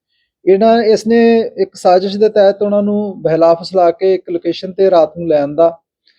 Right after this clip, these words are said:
ਉੱਥੇ ਜਿਹੜਾ ਇਹਨੇ ਰਾਤ ਨੂੰ ਜਿਹੜੀ ਘਾੜਤ ਘੜੀ ਔਰ ਯੋਜਨਾ ਬਣਾ ਕੇ ਤੇਜ਼ਧਾਰ ਹਥਿਆਰਾਂ ਨਾਲ ਬੁਰੀ ਤਰ੍ਹਾਂ ਉਹਨੂੰ ਕਤਲ ਕਰਤਾ। ਉਸ ਤੋਂ ਬਾਅਦ ਇਹ ਭੱਜ ਗਿਆ। ਕੱਲ੍ਹ ਸੁਜਾਨਪੁਰ ਦੀ ਪੁਲਿਸ ਨੇ ਇਹਨੂੰ ਗ੍ਰਿਫਤਾਰ ਕਰ ਲਿਆ।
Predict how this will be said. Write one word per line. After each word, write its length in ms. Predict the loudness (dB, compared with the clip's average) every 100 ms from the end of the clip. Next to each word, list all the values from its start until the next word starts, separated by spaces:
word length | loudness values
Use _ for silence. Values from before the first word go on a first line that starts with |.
| _ _ _ _
ਉੱਥੇ 440 | -2 0 2 2 2
ਜਿਹੜਾ 320 | 0 2 2
ਇਹਨੇ 240 | 0 0
ਰਾਤ 260 | 0 0 -2
ਨੂੰ 180 | -6 -6
ਜਿਹੜੀ 320 | -6 -8 -6 -2
ਘਾੜਤ 300 | -2 -2 -4
ਘੜੀ 280 | -4 -4 -8 _
ਔਰ 460 | 0 2 2 0 0
ਯੋਜਨਾ 380 | 0 2 2 2
ਬਣਾ 240 | 2 0
ਕੇ 180 | 0 -6
ਤੇਜ਼ਧਾਰ 520 | 0 0 2 0 0
ਹਥਿਆਰਾਂ 360 | 0 0 0 -2
ਨਾਲ 120 | -4
ਬੁਰੀ 220 | -2 -2
ਤਰ੍ਹਾਂ 200 | -2 -4
ਉਹਨੂੰ 140 | -4
ਕਤਲ 260 | -6 -4 -2
ਕਰਤਾ। 300 | -2 -2 0
ਉਸ 120 | 0
ਤੋਂ 120 | 0
ਬਾਅਦ 200 | 0 2
ਇਹ 220 | 2 -2 -4 -8 _ _ -4
ਭੱਜ 180 | -4
ਗਿਆ। 200 | -4 -8 -8 _ _ _ _ _ _ _ _
ਕੱਲ੍ਹ 580 | 0 2 2 2 0 -4
ਸੁਜਾਨਪੁਰ 520 | -6 0 0 0 -4
ਦੀ 120 | -4 -8
ਪੁਲਿਸ 400 | -10 -10 -10 -6
ਨੇ 160 | -4
ਇਹਨੂੰ 440 | -4 -4 -4 -6 -2
ਗ੍ਰਿਫਤਾਰ 360 | -4 0 0
ਕਰ 200 | 2 0
ਲਿਆ। 240 | 2 -2